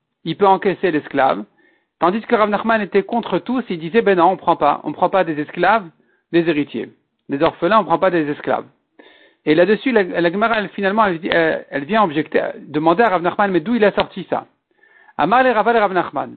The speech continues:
Rava demandait à Rav Nachman, Haoula ha Rabbi Elazar, voici Oula et Rabbi Elazar, qui les deux disent, on prend des orphelins. Ha Daine de Nardea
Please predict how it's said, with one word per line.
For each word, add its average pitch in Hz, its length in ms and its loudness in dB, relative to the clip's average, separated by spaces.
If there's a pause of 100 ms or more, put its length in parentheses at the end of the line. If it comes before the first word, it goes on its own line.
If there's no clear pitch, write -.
Rava 190 280 2
demandait 208 240 0
à 196 80 2
Rav 170 100 0
Nachman, 127 460 -6 (500)
Haoula 214 400 2
ha 202 160 2
Rabbi 202 220 -2
Elazar, 156 540 0 (380)
voici 214 400 -6
Oula 185 440 -2 (460)
et 156 100 -2
Rabbi 175 240 -2
Elazar, 175 560 2
qui - 120 -14
les 175 100 -2
deux 196 140 4
disent, 170 440 -10 (920)
on 156 80 0
prend 220 200 2
des 214 140 -2
orphelins. 131 440 -2 (920)
Ha 202 160 2
Daine 220 240 0
de 214 100 -4
Nardea 190 640 2